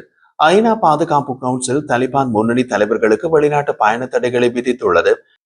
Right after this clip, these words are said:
எனவே அவர்கள் பயணிக்க விலக்கு பெற வேண்டிய சூழல் உள்ளது.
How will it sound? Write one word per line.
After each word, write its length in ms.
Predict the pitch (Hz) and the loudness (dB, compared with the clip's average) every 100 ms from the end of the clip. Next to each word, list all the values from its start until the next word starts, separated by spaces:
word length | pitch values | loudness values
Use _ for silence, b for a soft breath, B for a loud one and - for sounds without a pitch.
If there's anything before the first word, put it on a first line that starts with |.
| _ | _
எனவே 280 | 156 190 208 202 143 | 0 4 4 2 2
அவர்கள் 340 | 160 165 131 | 2 0 2
பயணிக்க 400 | 143 143 156 160 135 | 2 2 0 -2 -2
விலக்கு 300 | 117 139 131 160 | 0 -2 -4 -4
பெற 140 | 156 143 | -4 -2
வேண்டிய 240 | 139 131 123 | -2 -2 -2
சூழல் 340 | 143 156 131 - | -2 0 0 -2
உள்ளது. 300 | 107 95 110 | -2 0 0